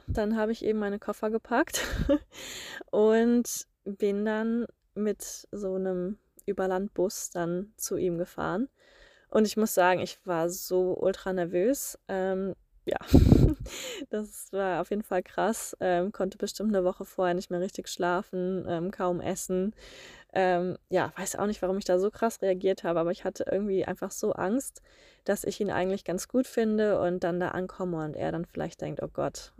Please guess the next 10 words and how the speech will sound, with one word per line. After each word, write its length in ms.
jetzt 220
sehe 140
ich 100
die 140
mal 120
hier 120
im 100
echten 360
Leben.“ 460
Ähm, 360